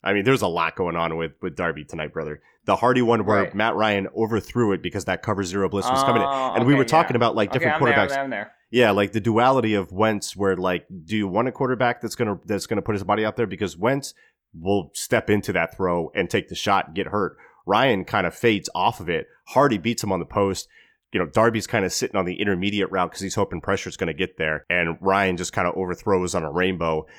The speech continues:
Speaker 1: And then, well, right after that was the, the, the Matt Bryant missed field goal. So you're thinking, "Whew, all right, Darby
Speaker 2: Right.
Speaker 1: got out of this one." And then it's just, like, it, it, wa-, it was such a weird game for him. And then he got a pick. It showed off that he actually had hands, but it was, like, the easiest, like, breadbasket interception that you could possibly have. So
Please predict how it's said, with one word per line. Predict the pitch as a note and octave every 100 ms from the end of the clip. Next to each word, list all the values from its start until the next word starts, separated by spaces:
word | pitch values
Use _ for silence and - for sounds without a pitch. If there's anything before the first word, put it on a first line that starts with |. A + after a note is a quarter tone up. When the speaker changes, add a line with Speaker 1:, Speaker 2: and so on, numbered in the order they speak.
| - _
Speaker 1:
And | E2+ F2+
then, | F2+ E2+ F2+
well, | G2+ - F2
right | A#2
after | D3 -
that | B2+ B2
was | F2+
the, | F#2+ E2+
the, | F#2+ E2 C#2
the | E2+
Matt | F2+ A2 F#2+
Bryant | G2 G#2 F#2+ -
missed | G#2 A2
field | - C3 B2
goal. | F2 E2
So | G#2+
you're | F#2+
thinking, | G2+ E2 -
"Whew, | E4 - - _ _ -
all | A2+
right, | C#3 G#2
Darby | A#2 A#2
Speaker 2:
Right. | G#2+
Speaker 1:
got | G#2+
out | A#2+
of |
this | F#2 C3
one." | G2
And | G2+
then |
it's | F#2 -
just, | F#2+ - _ _
like, | F2 D#2+ - -
it, | C#2 -
it, | A2+
wa-, | A2+ A2+
it |
was | A2+ G2+ -
such | C3+ B2 - -
a | G2
weird | E2 F2+ A2 G#2 F2+
game | F#2+ G2+
for | G#2+
him. | -
And | C#3+
then |
he | G#3
got | A3+
a |
pick. | - A3+ B3+ - _
It | F#2+
showed | - B2 A#2
off | A2+
that | -
he | G2
actually | G2+ - G2
had | F2+
hands, | F#2+ F#2
but | F2+
it |
was, | F2+
like, | G2 -
the | G2+ G2+
easiest, | G#2 G#2+ F#2 F2
like, | F2 D#2
breadbasket | F#2 E2 F2 D#2+ - F2 D#2 F2
interception | E2+ - E2+ - D#2 D2
that | E2
you | E2
could | D#2+ -
possibly | D#2 D2+ - D2
have. | D2+ C#2+ C#2+
So | -